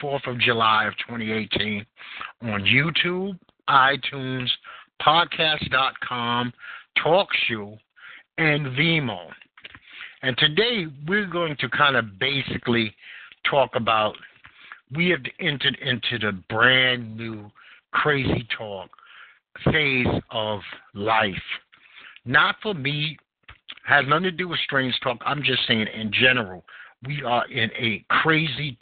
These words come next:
talk time. This weekend we had the N B A Conference Final. The Warriors took the lead over the Rockets two games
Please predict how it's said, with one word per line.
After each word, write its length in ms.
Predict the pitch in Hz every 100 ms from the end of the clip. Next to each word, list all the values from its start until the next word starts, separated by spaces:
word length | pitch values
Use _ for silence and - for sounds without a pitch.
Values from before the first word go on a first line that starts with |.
| -
talk 280 | 143 131 120 -
time. 480 | - 117 107 92 80 - _ - - - - - - - - _ - -
This 220 | 135 196 -
weekend 340 | 180 - 165
we 140 | 131 123
had 220 | 120 110
the 120 | 117 -
N 140 | 156 147
B 140 | 143
A 80 | 131
Conference 460 | - 123 110 107 -
Final. 340 | - 101 95 85 _ - - - - _ 120
The 80 |
Warriors 600 | 107 120 147 151 160 160 151 - _ - - _ _ _ _ -
took 220 | - 143 - _ 98
the 320 | 120 117 127 -
lead 460 | 151 156 170 170 180 -
over 180 | 170 165
the 80 |
Rockets 460 | 156 135 127 123 117 -
two 80 | 160
games 360 | 127 123 117